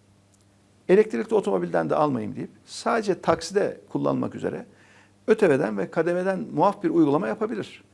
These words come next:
Çünkü sınırlı sayıdadır. Hem kendi üretimimizi, kendi markamızı teşvik etmiş oluruz. İnsanlar geldiğinde,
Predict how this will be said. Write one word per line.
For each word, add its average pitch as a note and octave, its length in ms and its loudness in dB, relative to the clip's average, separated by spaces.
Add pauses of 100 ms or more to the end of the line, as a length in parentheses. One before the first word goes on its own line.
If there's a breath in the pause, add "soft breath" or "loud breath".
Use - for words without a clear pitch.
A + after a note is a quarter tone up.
(260)
Çünkü F#3 200 -10
sınırlı - 600 -2
sayıdadır. B2 640 -2 (400 soft breath)
Hem G3 180 -6
kendi F#3+ 320 0
üretimimizi, D#3+ 720 -2
kendi D#3 260 -2
markamızı C3+ 420 -2
teşvik A2+ 320 -6
etmiş F3 260 -6
oluruz. F3 380 -6 (420 soft breath)
İnsanlar F3 480 0
geldiğinde, D3 600 0